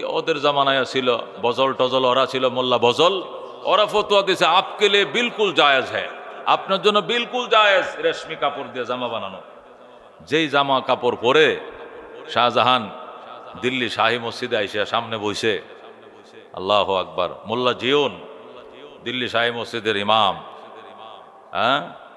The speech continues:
একবারে খুতবায় বসে যখন দেখছে বাদশার গায়ে রেশমি কাপড় পরা, ক-, "কাফের,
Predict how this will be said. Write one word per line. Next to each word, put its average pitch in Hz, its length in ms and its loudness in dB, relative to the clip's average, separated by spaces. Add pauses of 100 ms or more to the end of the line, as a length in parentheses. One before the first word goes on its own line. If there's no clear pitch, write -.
(160)
একবারে 135 640 4
খুতবায় 135 380 -2
বসে 135 380 -2
যখন 151 280 -4
দেখছে 139 480 -6
বাদশার 123 360 -4
গায়ে 107 420 0
রেশমি 113 320 -8
কাপড় 113 320 -4
পরা, 95 300 0 (720)
ক-, 107 180 -2
"কাফের, 135 600 2